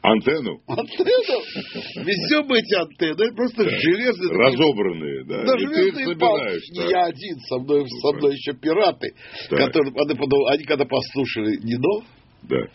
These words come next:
Speaker 2: ну, этот,
Speaker 1: Влюбились,
Speaker 2: этот
Speaker 1: э.
Speaker 2: голос, они говорят,
Speaker 1: Божественно, божественно.
Speaker 2: говорят, не только Нино, там же все лю-, любят, там никто не любит, знаешь кого?
Speaker 1: Шульман.
Speaker 2: Нет, Шульман за-, обожают, нет.
Speaker 1: Кого?
Speaker 2: Очень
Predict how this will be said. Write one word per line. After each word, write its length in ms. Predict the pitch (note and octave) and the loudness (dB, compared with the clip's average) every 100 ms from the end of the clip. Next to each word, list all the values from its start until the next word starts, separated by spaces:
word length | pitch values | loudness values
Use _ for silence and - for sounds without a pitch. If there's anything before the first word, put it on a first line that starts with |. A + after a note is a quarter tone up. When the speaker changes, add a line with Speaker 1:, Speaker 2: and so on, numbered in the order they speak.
| - G2 | -16 -8
Speaker 2:
ну, 220 | G#2 A2 | -4 -4
этот, 160 | - D2+ | -2 2
Speaker 1:
Влюбились, 520 | E2 D#2 D2 B1+ - | 2 2 -2 -4 -6
Speaker 2:
этот 260 | - A#2 A2 | -4 -4 -4
Speaker 1:
э. 20 | |
Speaker 2:
голос, 360 | G#2+ G#2+ G2 G2 - - | 0 0 0 -8 -14 -2
они 260 | A#2+ C3 B2 - | 0 2 -2 -4
говорят, 260 | A2 D2+ D#2+ | 0 2 4
Speaker 1:
Божественно, 580 | A2 G2+ - - - C2+ | 4 4 2 -8 -16 -12
божественно. 600 | C2+ C#2 C#2 - - - | -8 -6 -6 -8 -12 0
Speaker 2:
говорят, 200 | A#2 A2+ - | 0 0 -2
не 100 | C#3+ | -2
только 240 | - G#3+ | -2 0
Нино, 220 | C3+ A#2+ A2+ | 0 0 0
там 160 | C3 | 2
же 80 | B2+ | 2
все 220 | B2 - D3+ | -2 -2 -2
лю-, 180 | A2+ A#2+ | -2 -6
любят, 260 | A#2 G#2 | -6 -6
там 160 | C#3+ C#3+ | -2 -2
никто 360 | D3 - - A3+ | -2 -4 -4 -4
не 80 | |
любит, 260 | D#3 E3 C#3+ | -2 -2 -2
знаешь 200 | F#3 G#3+ | -2 -2
кого? 260 | E3 G#2 - - - - _ _ | 0 -2 -4 -18 -20 -20 _ _
Speaker 1:
Шульман. 440 | - - D#2+ A1+ G1+ - _ _ _ _ E2+ | -6 0 0 -2 -14 -20 _ _ _ _ -10
Speaker 2:
Нет, 260 | G2 E2+ - - | -8 -8 -10 -8
Шульман 300 | D#3 D#3+ C#3+ | -4 -2 -2
за-, 200 | C#3 D3 | 0 0
обожают, 440 | C#3 C#3 B2 G#2 | 0 0 0 -2
нет. 260 | C#3+ D#3+ G#2 - _ _ - | 0 2 2 -6 _ _ -4
Speaker 1:
Кого? 300 | C#2+ B1+ A1 - _ _ _ | 0 0 -4 -18 _ _ _
Speaker 2:
Очень 420 | F3 A3+ - A#3 | 0 0 -2 -12